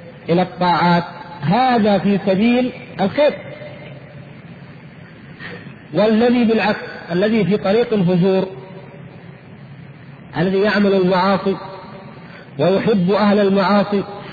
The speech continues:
ويكره أهل الخير، ولو أنه جلس بقدر من الله من غير موعد مع أناس ثلاثة أو أربعة من أهل الخير في مجلس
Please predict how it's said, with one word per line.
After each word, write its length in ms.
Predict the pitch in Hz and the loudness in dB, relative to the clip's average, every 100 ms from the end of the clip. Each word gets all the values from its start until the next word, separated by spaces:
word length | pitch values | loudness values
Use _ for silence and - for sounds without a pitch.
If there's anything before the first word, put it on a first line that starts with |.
| - - - - - - | -16 -16 -18 -18 -18 -2
ويكره 520 | 151 220 - 220 196 | 0 0 0 2 4
أهل 160 | 202 202 | 4 4
الخير، 440 | 190 139 214 202 - - - - - - - - - - - - - | 2 0 2 2 0 -8 -18 -18 -18 -18 -18 -18 -18 -20 -20 -18 -4
ولو 160 | 170 190 | 2 2
أنه 600 | 185 254 233 180 160 135 - - - - - - - - - - - - - | 4 4 4 4 4 2 -4 -16 -18 -18 -18 -18 -20 -20 -20 -20 -20 -20 -14
جلس 580 | 151 160 220 233 180 - 131 - - - - - - - - - - - - | -8 -2 0 2 0 0 -4 -6 -16 -18 -20 -20 -20 -20 -20 -20 -18 -20 -10
بقدر 760 | 156 202 202 - - 233 220 220 | -2 0 0 -4 -2 2 2 4
من 220 | 214 214 | 4 2
الله 380 | 208 220 226 170 - 170 | 2 2 2 0 -4 -2
من 160 | 180 | 0
غير 460 | 196 247 247 226 220 - - - | 2 2 4 2 0 -4 -14 -4
موعد 420 | 160 240 202 160 123 - - - - - - | 0 2 2 0 -4 -8 -14 -14 -16 -12 -2
مع 340 | 175 185 202 | 0 0 0
أناس 360 | 196 202 220 165 - - - | 2 2 2 0 -6 -14 -4
ثلاثة 460 | 165 202 196 151 | 0 2 2 2
أو 280 | 139 151 160 | 0 2 2
أربعة 300 | 196 165 156 | 2 0 0
من 140 | 165 170 | 2 2
أهل 180 | 190 | 2
الخير 360 | 190 - 208 175 | 0 0 0 2
في 140 | 170 | 2
مجلس 420 | 180 233 233 233 | 4 4 4 4